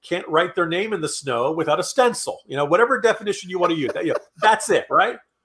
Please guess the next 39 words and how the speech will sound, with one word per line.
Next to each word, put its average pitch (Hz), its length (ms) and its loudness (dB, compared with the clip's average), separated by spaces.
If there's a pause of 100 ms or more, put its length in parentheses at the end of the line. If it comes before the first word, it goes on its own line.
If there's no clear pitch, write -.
(560)
Uh, 147 220 0
this 208 140 -2
wasn't 285 260 6
a 247 40 4
confusing 240 540 -2
or 202 80 4
complicated 202 520 2
question - 380 0
up 175 100 2
until 180 180 -2
very, 190 380 4
very 180 240 -2
recently 208 440 -6
ago. 107 340 -10 (380)
And 160 120 -2
then 175 100 -2
the 160 120 0
assertion, 156 500 -6
mostly 123 320 -4
from 175 160 -14
folks - 240 -6
to - 60 -18
the 147 80 -8
left, 139 320 -6
is, 127 120 -10
"Well, 170 140 -4
look, 165 200 -4 (280)
if 160 200 -4
someone 196 600 -2
chooses 220 640 -10
to 185 180 -2
identify 160 720 -2
as 139 180 -10
something 127 520 -8 (360)
that 123 100 -12
they 156 80 0
are 135 120 4
not 180 240 2
biologically, 151 760 0